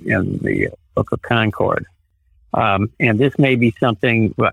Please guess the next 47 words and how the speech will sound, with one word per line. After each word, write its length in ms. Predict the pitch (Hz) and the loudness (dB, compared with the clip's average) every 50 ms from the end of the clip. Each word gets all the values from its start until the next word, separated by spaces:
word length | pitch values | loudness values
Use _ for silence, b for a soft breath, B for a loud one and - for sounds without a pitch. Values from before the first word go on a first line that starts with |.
| - _ _ _ _ _ _ _ - | -4 _ _ _ _ _ _ _ -2
our 140 | 120 117 110 | 0 0 0
district 340 | 104 123 113 - - - - | 0 0 -2 -2 -4 -4 -2
presidents 400 | - 120 107 104 104 101 - - | 0 0 0 0 0 -2 -2 -2
have 140 | 107 95 98 | -4 -2 0
done 220 | 117 107 107 104 | 0 0 2 2
this. 180 | 107 107 104 - - | 2 0 0 -2 -2
They've 200 | 110 104 92 - | -2 -2 -2 -2
sent 260 | - 117 101 - - | -2 -2 -2 0 0
letters 280 | 110 107 104 98 90 110 | 0 2 2 2 2 2
out 220 | 104 98 92 - | 2 2 0 0
bishop, 300 | - 101 - - 95 - _ _ _ - | 0 0 0 0 -2 -4 _ _ _ -2
bi-, 120 | 135 131 - _ _ - | -2 -2 -2 _ _ 0
bishop 380 | 120 127 - - 135 - - | 2 2 4 2 2 0 0
to 80 | - 104 | -2 0
bishop, 420 | 98 - - - - - - - | 2 2 2 2 0 -2 -2 -2
and 160 | - 80 95 | -2 -2 0
this 120 | 107 110 - - | 0 0 0 -2
is 100 | 104 95 _ _ _ _ _ _ _ _ _ _ _ _ _ _ _ - | -4 -4 _ _ _ _ _ _ _ _ _ _ _ _ _ _ _ -2
what 180 | - 120 110 107 | 0 0 2 2
he's 200 | 120 120 104 95 | 2 2 2 2
doing 280 | 127 120 110 107 107 | 2 2 2 2 2
here. 200 | 107 139 135 107 | 2 2 2 4
He's 180 | 101 113 120 - - | 2 2 0 0 0
sending 300 | - 120 113 110 110 107 | 0 0 2 2 2 2
it 140 | 104 107 - - | 2 0 0 -2
as 260 | 123 113 123 135 135 - | -2 0 0 0 -2 -2
presbyter 600 | - - 135 143 - _ - 117 98 101 107 101 - - - | -2 0 0 0 0 _ -2 0 2 2 0 0 -2 -2 0
to 140 | 139 139 135 | 2 4 4
the 120 | 127 101 | 4 2
beloved 400 | 101 113 113 131 151 170 143 110 | 2 4 4 4 4 2 2 0
one, 340 | 95 92 98 98 95 104 98 - | 2 2 2 2 0 -2 -2 -2
who 160 | 117 107 101 | -2 0 0
apparently 500 | 95 - - 131 139 - - - 104 98 | 0 0 0 -2 -2 -2 -2 -2 0 0
be, 280 | 90 107 107 104 101 101 _ _ _ _ _ _ _ _ - | 0 2 0 0 0 -2 _ _ _ _ _ _ _ _ 0
is 160 | 107 98 95 | 0 2 4
one 160 | 113 117 113 | 4 4 4
of 60 | 104 | 4
the 80 | 98 98 | 4 4
leaders 360 | 101 113 113 107 107 101 92 | 4 4 4 4 2 2 2
of, 200 | 104 98 92 - _ - | 2 0 0 0 _ -4
if 120 | 107 95 - | -4 -2 0
not 160 | 117 107 - - | 0 0 0 0
the 200 | 95 101 110 107 | 0 0 2 2
leader 340 | 110 113 117 101 95 101 101 | 2 2 2 2 2 2 2
of 140 | 95 95 | 0 0
the 100 | - 98 | -4 -6
congregation 800 | - - 110 104 98 98 98 101 101 98 - - 104 98 98 95 | -4 -2 0 0 2 2 2 2 2 2 2 2 2 2 0 -2